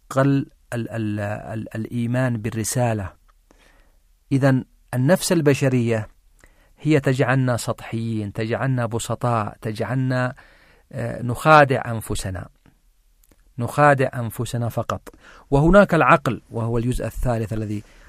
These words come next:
أفضل ما خلق الله، هو الذي يدلنا إذا كشفناه وأبعدنا عن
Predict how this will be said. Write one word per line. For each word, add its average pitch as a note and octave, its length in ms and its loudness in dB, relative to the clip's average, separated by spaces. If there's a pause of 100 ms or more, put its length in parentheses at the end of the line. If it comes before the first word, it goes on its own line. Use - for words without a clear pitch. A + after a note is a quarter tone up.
(120)
أفضل A#2+ 360 0
ما A2+ 140 -2
خلق G#2+ 340 -6
الله، G#2 320 -6 (100)
هو D#3+ 140 4
الذي A#2 320 0
يدلنا A2 540 -4 (560)
إذا E3+ 240 8
كشفناه A2+ 680 -4 (400)
وأبعدنا B2 640 2
عن A2+ 340 -2